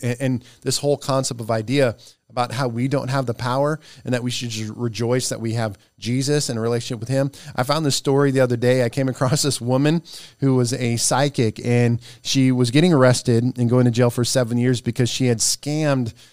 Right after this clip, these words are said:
people out of seventy, uh, one particular person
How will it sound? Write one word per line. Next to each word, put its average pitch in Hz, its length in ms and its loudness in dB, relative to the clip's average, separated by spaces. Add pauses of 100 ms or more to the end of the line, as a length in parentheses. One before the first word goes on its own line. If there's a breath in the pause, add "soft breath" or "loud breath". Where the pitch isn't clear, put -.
(140 loud breath)
people 139 280 -2
out 120 140 2
of 107 100 -4
seventy, 147 540 0
uh, 120 80 -4
one 127 460 2 (420)
particular 139 340 -4
person 117 640 0